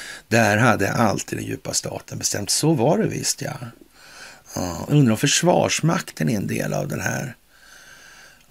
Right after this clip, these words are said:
Mm, har de hållit på med såna här rena jävla underrättelsetjänstfasoner tidigare då, alltså? De kanske har haft lite såna här små businessar rent utav. Ja,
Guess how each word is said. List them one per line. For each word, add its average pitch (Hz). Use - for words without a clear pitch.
Mm, 92
har 110
de 107
hållit 147
på -
med -
såna -
här 60
rena 107
jävla -
underrättelsetjänstfasoner -
tidigare -
då, -
alltså? -
De 92
kanske -
har 170
haft 147
lite 117
såna 123
här 104
små 110
businessar 123
rent 110
utav. -
Ja, 90